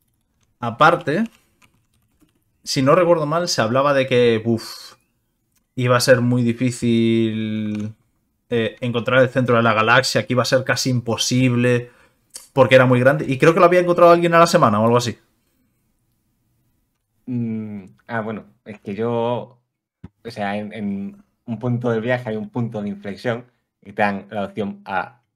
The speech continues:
Speaker 2: seguir con tu viaje, que nunca sabes cuánto te puede dar, tar-,
Speaker 1: Ujú.
Speaker 2: cuánto puedes tardar, o, eh, quedarte, no sé, no me acuerdo, con el Atlas, creo, o algo así. Y yo dije,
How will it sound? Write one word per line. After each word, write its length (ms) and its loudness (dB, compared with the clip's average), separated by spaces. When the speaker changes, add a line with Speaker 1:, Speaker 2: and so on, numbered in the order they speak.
Speaker 2:
seguir 300 -8
con 160 -6
tu 100 -8
viaje, 460 -4
que 160 -10
nunca 220 -10
sabes 260 -6
cuánto 240 -12
te 100 -8
puede 200 -6
dar, 260 -6
tar-, 200 -4
Speaker 1:
Ujú. 300 -8
Speaker 2:
cuánto 340 -14
puedes 240 -10
tardar, 460 -8
o, 400 -2
eh, 580 -12
quedarte, 640 -10
no 140 -20
sé, 220 -16
no 120 -14
me 80 -14
acuerdo, 440 -12
con 240 -14
el 120 -6
Atlas, 380 -8
creo, 200 -6
o 40 -4
algo 140 -6
así. 180 -14
Y 80 -12
yo 60 -6
dije, 300 -18